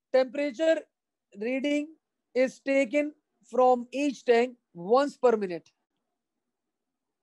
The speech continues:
Temperature reading once per minute। Temperature reading is stored as two successive bytes।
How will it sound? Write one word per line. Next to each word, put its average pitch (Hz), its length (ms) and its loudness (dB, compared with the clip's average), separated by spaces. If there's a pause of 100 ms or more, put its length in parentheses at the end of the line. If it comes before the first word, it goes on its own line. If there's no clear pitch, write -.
(1120)
Temperature 202 380 2
reading 294 320 0 (960)
once 208 420 0
per 226 160 4
minute। 170 300 -8 (2750)
Temperature 277 480 2
reading 311 360 -4
is 277 220 -6
stored 285 380 2
as 262 260 4
two 302 300 -2 (200)
successive 262 760 -2
bytes। 190 420 -2